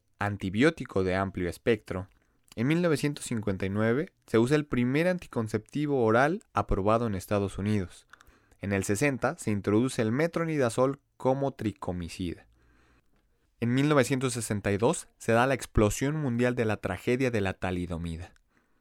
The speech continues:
Se incrementan así los controles sanitarios para el registro de medicamentos. En mil novecientos ochenta y uno la F D A aprueba el ketoconazol como primer antimicótico de administración bucal.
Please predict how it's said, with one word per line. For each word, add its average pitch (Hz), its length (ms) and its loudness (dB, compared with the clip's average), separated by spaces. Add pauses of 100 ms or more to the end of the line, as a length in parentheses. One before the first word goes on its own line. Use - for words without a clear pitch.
(160)
Se - 140 -2
incrementan 110 640 0
así 139 320 -2 (420)
los 98 280 0
controles 90 680 -2
sanitarios 98 580 -2
para 90 180 -2
el 85 80 -2
registro 98 460 -4
de 87 80 -4
medicamentos. 85 840 -12 (840)
En 117 100 -6
mil 139 100 -2
novecientos 139 400 -2
ochenta 107 320 -4
y 104 80 -2
uno 143 240 -6
la 131 160 -2
F 110 260 -2
D 110 200 0
A 113 240 -2 (340)
aprueba 143 460 0
el 139 100 -2
ketoconazol 101 760 -4
como 98 280 -6
primer 98 280 -6
antimicótico 117 920 -6
de 107 80 -4
administración 85 720 -8
bucal. 95 380 -6